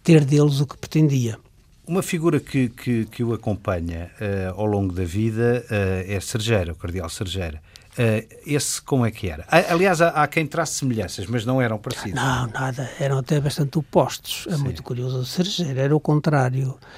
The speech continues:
Speaker 1: Era o homem, é, até, até, curiosamente, o S-, o Salazar estava mais vocacionado para ser cardeal e o
Speaker 2: Cardeal e o
Speaker 1: Sergeira para ser <laughs> primeiro-ministro.
Speaker 2: Exato.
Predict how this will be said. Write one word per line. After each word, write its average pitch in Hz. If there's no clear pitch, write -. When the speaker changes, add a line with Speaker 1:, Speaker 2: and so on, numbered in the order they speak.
Speaker 1:
Era 151
o 143
homem, 143
é, 226
até, 202
até, 180
curiosamente, 165
o -
S-, -
o 165
Salazar 170
estava 170
mais 156
vocacionado 151
para 156
ser 139
cardeal 151
e 160
o -
Speaker 2:
Cardeal -
e -
o -
Speaker 1:
Sergeira 156
para 160
ser -
<laughs> 196
primeiro-ministro. 190
Speaker 2:
Exato. 107